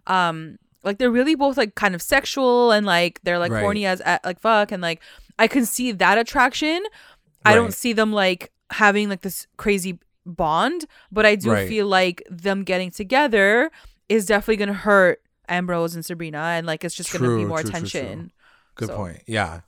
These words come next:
Speaker 2: that's a good point. Um, so then it cuts to Zelda and Marie talking in the house.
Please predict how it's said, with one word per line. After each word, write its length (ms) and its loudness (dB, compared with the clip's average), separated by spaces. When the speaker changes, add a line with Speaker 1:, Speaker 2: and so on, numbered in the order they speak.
Speaker 2:
that's 200 -8
a 40 -14
good 120 -16
point. 280 -20
Um, 720 -6
so 600 2
then 760 0
it 160 -6
cuts 420 -6
to 220 -2
Zelda 360 0
and 180 -8
Marie 300 -6
talking 580 -4
in 360 -6
the 80 -6
house. 580 -6